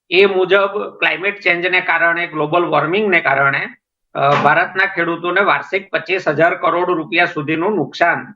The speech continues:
દર વર્ષે થશે અને આ નુકસાન વધતું જશે. વધતા ભાવોની સાથે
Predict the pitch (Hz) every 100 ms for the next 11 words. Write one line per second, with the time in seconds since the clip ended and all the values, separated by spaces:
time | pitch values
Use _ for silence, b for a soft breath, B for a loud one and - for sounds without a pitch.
0 | - 165 180 165 147 - 196 - 147 -
1 | 135 - _ _ _ _ - 156 170 208
2 | 254 - _ _ _ _ 165 202 185 -
3 | 208 233 208 151 - - 214 190 147 -
4 | 131 113 131 147 - 180 147 139 151 185
5 | 190 180 165 - 190